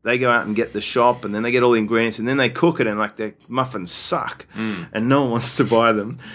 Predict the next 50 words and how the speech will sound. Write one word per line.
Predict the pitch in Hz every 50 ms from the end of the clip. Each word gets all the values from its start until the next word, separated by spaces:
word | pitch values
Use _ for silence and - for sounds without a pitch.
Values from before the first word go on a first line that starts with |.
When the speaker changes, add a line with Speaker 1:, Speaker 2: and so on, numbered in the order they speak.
| - - -
Speaker 1:
and | 123 131
they | 131 127
go | 147 143 143
out | 139
of | 127 113
business. | 135 165 254 220 123 - - - - - -
Speaker 2:
Mm. | 120 120 110 95 123
Speaker 1:
And | 123
that's | 127 139 139 -
the | 151
way | 135 123 120
most | 113 113 120 123 123 -
people | 120 104 - 101 104
operate. | 113 131 - 107 92 87 78 - _ -
Speaker 2:
Right. | 107 110 107 92 87 87 - _ _ _ _ -
Speaker 1:
Yeah. | 117 117 110 95
Speaker 2:
So, | 139 123 117 120 117 113 - _ _ _ _ _
but | - 175 170 160 -
I, | 139 165 160 - 147
I |
guess | 143 143 165 156 -
it's | 143 110 95 - -
common | - - 120 113 101 92 87
sense. | - - 135 135 107 87 -
Start | - - - 104 101 101 104
with | 98 87
a | 95
good | - 107 101 87 -
product | - 107 107 117 123 123 120
or | 90
start | 85 - - 101 95 95
with | 95 92 90
a | 92
good | 85 95 101 98 95 92 87 87 87 85 _ _ _ _ -
Speaker 1:
Well, | - 139 151
you | 170
know | 175
what | 156
Speaker 2:
skill | 120 127
Speaker 1:
they | 123 107
Speaker 2:
or | 101 - -
Speaker 1:
say | 127 131 156
Speaker 2:
talent. | 156 120 - - 110
Speaker 1:
about | 107 104 -
common | - - 117 107 98 87
sense? | - - 123 131 113 90 101 - - - - _ _ _ _ _ _ _ _ -
It's | - 104 -
not | 120 113 71
that | 92 92
common. | - - 113 117 104 -